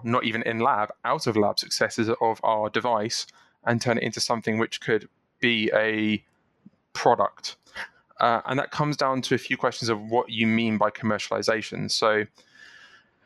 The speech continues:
there are a few very critical issues independent of area. There is one which is the user interface. So these interfaces are not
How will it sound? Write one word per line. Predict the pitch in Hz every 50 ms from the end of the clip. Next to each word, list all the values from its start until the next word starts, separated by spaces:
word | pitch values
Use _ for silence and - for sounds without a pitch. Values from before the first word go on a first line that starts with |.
| _ _ _ _ -
there | 165 165
are | 156
a |
few | - - 170 180 190 196 196 185 165 - - - - -
very | 147 127 120 - - 147 143 147 147 143 135 131 131 127 127 120 - - - -
critical | - - 143 123 - - 127 117
issues | 117 117 - - 131 110 110 107 - -
independent | 120 113 107 - - 123 110 107 110 110
of | - 107
area. | 113 110 107 104 92 90 87 87 98 - - _ - - _ _ _ _ _ 131
There | - 120 113 113 113 117 120
is | 117 117 117 107 -
one | 135 120 107 123 131 143 143 131 123 113
which | 117 117 - - - 123
is | 110 -
the | - - 113
user | 110 110 - - 117 117 117 110 -
interface. | - 117 110 - - - - 131 - - - - _
So | - - 117 113
these | 104 131 127 127 123 123 -
interfaces | - 120 - - - 110 110 104 - - 113 110 - -
are | - 104 104 107
not | 107 104 104 107 117 123 - - - - -